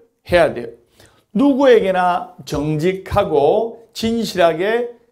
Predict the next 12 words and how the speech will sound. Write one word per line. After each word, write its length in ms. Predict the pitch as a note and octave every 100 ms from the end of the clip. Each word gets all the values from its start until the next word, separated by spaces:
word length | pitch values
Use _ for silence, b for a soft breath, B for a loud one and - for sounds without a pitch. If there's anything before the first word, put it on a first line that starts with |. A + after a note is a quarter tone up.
| _
대해야 340 | - C3+ D#3 C3+
되고, 800 | B2+ A2+ A2+ B2+ G3+ A#3+ B3 - _
이것이 840 | F#3 G#3 A3 - B3 C4+ C#4+ - _ _ -
일곱 400 | G#3 F3 E3 E3+
번째 760 | D#3 C#3+ C3 D3+ E3+ G#3+ G#3+ b b b b b _ _
불기어계입니다. 1800 | F3+ G#3+ G3+ G#3+ G#3 G3+ F#3+ D#3+ E3+ F3 - - A#2 A2 A2+ G#2 B2+ - _ _ _ _
그러면 680 | G3 F#3+ D3+ G3+ G#3+ A3 _ _ _ b b b
여러분들이 920 | E3 F#3 F3 E3 D#3 D3 D#3 G#3 G#3+ _ _ _ _
십선행을 960 | - A#3 A3+ - A3 G3 E3+ C#3+ C3+
하고 960 | C#3 G3 F3+ C3+ A#2+ F3+ A#3 B3 - _ _ _ _ _ _
십업을 800 | - - G#3 G3+ F3+ F3 E3 E3+
참여해서 920 | - G3+ F#3 D#3 C#3 C3+ C3 A#2 -